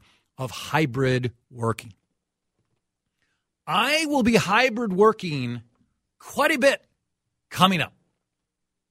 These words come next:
I have a job where outside, if you're just the most diehard radio sound person,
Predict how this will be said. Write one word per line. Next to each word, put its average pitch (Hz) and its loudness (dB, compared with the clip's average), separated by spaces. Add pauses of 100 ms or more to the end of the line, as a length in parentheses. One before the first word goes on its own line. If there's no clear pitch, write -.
(840)
I 175 2
have 226 4
a 208 2
job 156 6 (920)
where 139 4 (1500)
outside, 226 4
if 170 -2
you're 165 0
just 143 -6
the 156 -4
most 139 -4 (340)
diehard 214 0
radio 180 -2
sound 175 -2
person, 107 -4